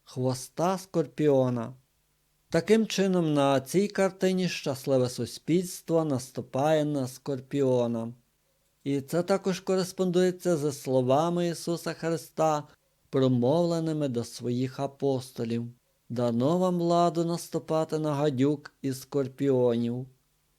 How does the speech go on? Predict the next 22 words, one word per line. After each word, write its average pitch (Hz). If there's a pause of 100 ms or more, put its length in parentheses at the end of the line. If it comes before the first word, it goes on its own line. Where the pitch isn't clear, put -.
(260)
Ви 185
можете 170
сказати, 123
що -
тут 131
мала 180
бути 147
й -
гадюка. 117 (380)
Проте 139
пригадайте 175
моє 180
згадане 156
вже 143
відео, 147
у 135
якому 139
я 147
аргументую 165
свою 156
точку 165
зору, 151